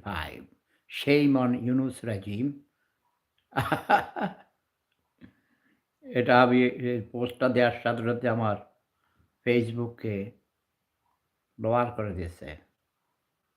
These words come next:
রিকোয়েস্ট Why do you want another review? The restriction is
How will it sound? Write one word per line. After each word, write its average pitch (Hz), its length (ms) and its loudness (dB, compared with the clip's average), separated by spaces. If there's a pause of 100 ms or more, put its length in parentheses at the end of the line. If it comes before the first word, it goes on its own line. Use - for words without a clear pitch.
(1200)
রিকোয়েস্ট 110 760 -8 (1200)
Why 139 120 4
do 127 180 -4
you 123 180 -2
want 117 460 0
another 120 500 -6 (1500)
review? 95 580 -6 (1900)
The 113 220 -8
restriction 120 680 -8
is 113 260 -8